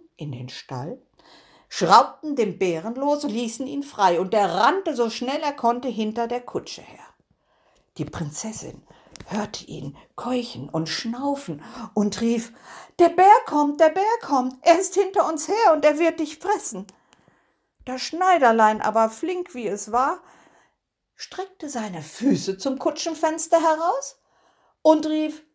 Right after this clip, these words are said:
"Siehst du da den Schraubstock? Da kommst du wieder hinein." Als der Bär das hörte, da rannte er, so schnell er konnte, in die andere Richtung davon.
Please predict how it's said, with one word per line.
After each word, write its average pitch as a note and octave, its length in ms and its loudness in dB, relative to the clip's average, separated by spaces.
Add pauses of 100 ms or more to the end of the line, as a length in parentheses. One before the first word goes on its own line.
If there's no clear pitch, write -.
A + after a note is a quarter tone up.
(120)
"Siehst F#4 400 2
du F4+ 60 4
da D4 220 8
den D4+ 160 -2
Schraubstock? C#4+ 680 0 (240)
Da C#4 180 4
kommst D#4 440 -4
du E4 80 -2
wieder E4+ 180 2
hinein." F4+ 640 -2 (1300)
Als - 260 -20
der E3+ 120 -14
Bär A#3 240 -10
das G#3 280 -10
hörte, G#3+ 300 -8 (720)
da C#3+ 320 -6
rannte C4+ 600 -6
er, G#3 280 -4
so F3 240 -2
schnell B3+ 460 -4
er G#3+ 200 0
konnte, B3 640 -6 (440)
in E4 240 -2
die C#4+ 240 -4
andere A3+ 560 -2
Richtung G#3 540 -6
davon. - 440 -12